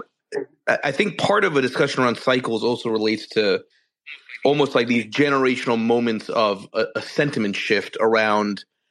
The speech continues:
how to view one's own lifespan in the context of what they're spending on today.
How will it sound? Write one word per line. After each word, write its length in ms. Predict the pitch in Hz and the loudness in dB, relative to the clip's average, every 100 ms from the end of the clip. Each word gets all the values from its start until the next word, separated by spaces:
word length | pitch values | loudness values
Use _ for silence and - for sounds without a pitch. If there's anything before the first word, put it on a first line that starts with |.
| _ _ - | _ _ -6
how 300 | 113 131 127 | 0 2 4
to 120 | 120 | 2
view 720 | 104 117 120 117 110 104 82 - | 0 2 4 4 2 0 -6 -14
one's 500 | - 117 120 117 113 | -10 -2 2 2 4
own 240 | 120 117 | 4 4
lifespan 760 | 98 101 - - 98 95 101 127 - | 2 0 -4 -2 0 0 -4 -6 -2
in 160 | 110 | 0
the 80 | 104 | 2
context 540 | - 113 107 107 - | 2 0 2 0 0
of 400 | 110 104 95 - - _ - | 0 0 -2 -12 -20 _ -2
what 200 | 113 113 | 0 2
they're 100 | 104 | 0
spending 400 | - 113 107 101 | 0 0 2 2
on 140 | 95 | 0
today. 340 | 104 82 - | 0 0 0